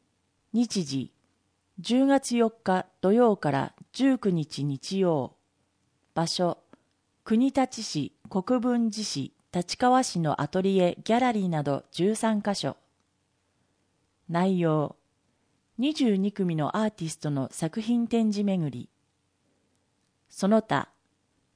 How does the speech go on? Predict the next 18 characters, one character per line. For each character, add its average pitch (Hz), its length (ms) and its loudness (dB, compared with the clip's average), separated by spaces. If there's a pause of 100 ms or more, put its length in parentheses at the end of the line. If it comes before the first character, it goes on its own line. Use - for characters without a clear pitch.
(140)
一 285 220 0
部 226 140 2
プ 190 160 0
ロ 220 100 4
グ 226 80 2
ラ 214 140 4
ム 160 120 0
は 143 280 0
予 156 120 -2
約 190 220 -2
制。 156 480 0 (800)
詳 247 240 4
し - 120 -2
く 190 160 -2
は、 147 280 2 (300)
ア - 100 2
ク - 160 -12
ト、 - 260 -4